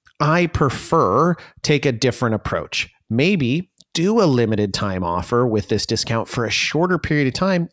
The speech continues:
And then if you wanna do something else to incentivize things, like maybe you wanna offer them a free private lesson if they register for, uh, your class program, or maybe you wanna give them a free t-shirt, or maybe you wanna give them ten percent off their first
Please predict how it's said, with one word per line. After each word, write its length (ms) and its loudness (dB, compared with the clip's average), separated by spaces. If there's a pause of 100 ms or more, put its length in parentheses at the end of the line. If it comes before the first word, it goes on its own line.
And 120 2
then 80 2
if 120 -2
you 100 2
wanna 260 2
do 140 0
something 480 -2
else 280 0
to 140 -4
incentivize 720 -2
things, 320 -4 (280)
like 200 -2
maybe 300 2
you 140 4
wanna 220 2
offer 300 0
them 220 2
a 100 2
free 260 -2
private 340 0
lesson 320 -4
if 100 -8
they 140 -6
register 420 -6
for, 340 -4 (480)
uh, 320 0
your 140 0
class 340 -2
program, 440 -4
or 160 0
maybe 280 2
you 80 2
wanna 220 2
give 180 0
them 140 0
a 20 -4
free 240 -4
t-shirt, 440 -4
or 100 0
maybe 260 0
you 120 2
wanna 180 2
give 240 0
them 380 0 (360)
ten 220 2
percent 340 0
off 220 0
their 160 2
first 400 0